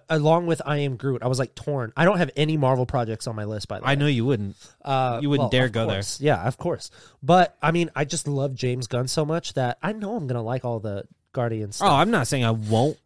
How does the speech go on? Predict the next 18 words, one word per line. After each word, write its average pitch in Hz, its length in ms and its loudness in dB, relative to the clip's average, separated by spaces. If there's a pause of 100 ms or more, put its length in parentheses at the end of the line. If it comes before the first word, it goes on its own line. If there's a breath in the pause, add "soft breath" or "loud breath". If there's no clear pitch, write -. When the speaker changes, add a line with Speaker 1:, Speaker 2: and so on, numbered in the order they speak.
Speaker 2:
like 156 220 0
it. 185 160 0 (200 soft breath)
I'm 156 120 -2
just 139 140 2
saying 135 160 2
I 110 40 2
have 117 180 0
no 113 400 2
interest 104 340 -6
in 95 120 -4
it 90 120 -10
Speaker 1:
Sure. 339 220 0
Speaker 2:
at 113 80 0
all. 101 240 -2
Speaker 1:
No, 185 140 4
Speaker 2:
Like, 151 240 4
Speaker 1:
I, 147 80 2
I, 160 100 -2